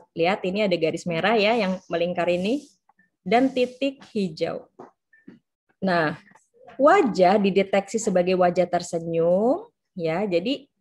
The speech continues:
hanya akan dideteksi sebagai wajah tersenyum jika dan hanya jika gambarnya menyentuh semua titik hijau dan tidak menyentuh garis merah. Jadi syaratnya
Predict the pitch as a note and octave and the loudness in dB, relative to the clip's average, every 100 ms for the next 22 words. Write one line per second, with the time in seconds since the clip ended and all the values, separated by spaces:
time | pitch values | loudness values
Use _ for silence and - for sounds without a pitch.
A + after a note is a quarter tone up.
0 | _ - G3 B3 B3+ B3+ B3 C4 B3+ _ | _ -6 -4 -2 -4 -2 -2 -2 -6 _
1 | - G3 G3+ G#3+ A3 A#3 G#3 G3 F#3+ F#3 | -10 -2 -2 0 -2 -2 -2 0 0 -2
2 | F#3 F3+ F3+ F3+ E3+ G#3+ D4 A3 F#3+ F4+ | -4 -6 -4 -4 -2 -2 0 -2 0 -2
3 | F4+ E4 A3+ A3 G3+ F3+ F3+ D#3 D#3+ C#3 | 0 0 0 0 -2 -2 -2 -2 -8 -10
4 | - D3 D3+ G3 D4 - - - - E3+ | -10 -6 -4 -2 -4 -8 -20 -20 -8 2
5 | F#3+ F3+ F3+ E3+ D#3+ A3+ C#4 B3+ A#3+ A#3+ | 4 4 4 2 2 2 2 4 2 2
6 | D4 D4+ C4 C4 C4 B3 B3 A#3+ A3 F3 | -2 0 0 0 -2 -4 -4 -4 -4 -2
7 | F#3 C4 C4+ G#3 G#3+ G#3 F3+ D#3+ G#3+ A3+ | 0 2 2 0 -2 -4 -6 -2 -2 0
8 | A3+ A3 G#3+ A#3+ B3 F3+ F3+ A#3 A#3 B3 | 0 0 0 2 2 2 0 -2 -2 -4
9 | A#3+ A3 F#3+ F3 A#3+ G#3+ F3+ F3 F#3+ B3+ | -4 -4 -2 -4 -4 -6 -6 -4 -2 -2